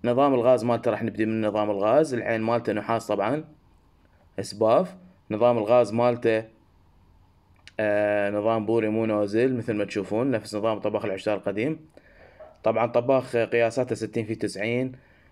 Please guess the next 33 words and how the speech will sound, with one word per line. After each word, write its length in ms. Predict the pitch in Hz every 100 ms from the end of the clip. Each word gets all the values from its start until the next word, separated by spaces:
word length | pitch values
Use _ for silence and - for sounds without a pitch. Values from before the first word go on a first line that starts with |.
| -
مواصفاته 920 | 110 113 110 113 120 127 123 113 95 - _ _ _
ست 240 | - 123 120
مشاعل. 800 | 117 120 117 110 113 131 143 139 - _ _ -
السيباية 580 | 104 104 - 110 117 120
الفوق 340 | 104 127 117
هاي 120 | 117
مثل 140 | 113 110
ما 60 |
تشوفوها 360 | 104 104 104 110
صب 400 | - 117 135 - -
من 120 | 110
النوع 240 | 110 110
الثقيل، 540 | 104 - 107 117 135 139 - _ _ _
يعني 200 | - 101
مو 140 | 104 113
تلحيم، 580 | 117 107 110 110 131 131
بسيفتي 380 | - 123 -
للطفل 560 | 113 107 104 107 120 147 - _ _ _ _ _
حتى 300 | - 107 113
ما 200 | 107 110
يوقع 360 | 110 104 104 101
أي 100 | 107
شي 160 | 107
على 120 | 101 101
الطفل 360 | 107 107 110
من، 280 | 107 110 104
آه، 580 | 104 98 82 - - - -
من 180 | 107 104
فوق 420 | - 110 147 160 - _ _ _ _ _ _ _ _ -
مثل 200 | 107 110
ما 80 | 101
تشوفون 340 | 107 104 104
أصدقائي. 680 | 101 101 98 101 95 123